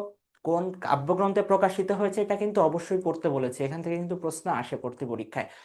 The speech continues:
শাস্ত্রেও এসেছে। তাহলে কি করতে হবে? এগুলো finally আর একবার রিভিশন দিয়ে, উম, যেতে হবে পরীক্ষায় বসার আগে। তো প্রতিদান কবিতা কোন ছন্দে রচিত? প্রতিদান হচ্ছে কি? মাত্রাবৃত্ত ছন্দে রচিত।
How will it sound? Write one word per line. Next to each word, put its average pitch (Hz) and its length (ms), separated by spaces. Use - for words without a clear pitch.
শাস্ত্রেও 196 460
এসেছে। 196 360
তাহলে 180 260
কি 185 140
করতে 185 260
হবে? 151 140
এগুলো 170 200
finally 175 340
আর 185 80
একবার 151 240
রিভিশন 156 420
দিয়ে, 123 280
উম, 143 200
যেতে 151 220
হবে 120 220
পরীক্ষায় 127 400
বসার 117 260
আগে। 95 180
তো 190 60
প্রতিদান 226 400
কবিতা 233 260
কোন 233 220
ছন্দে 240 280
রচিত? 247 260
প্রতিদান 214 460
হচ্ছে 208 260
কি? 139 140
মাত্রাবৃত্ত 143 580
ছন্দে 131 280
রচিত। 175 320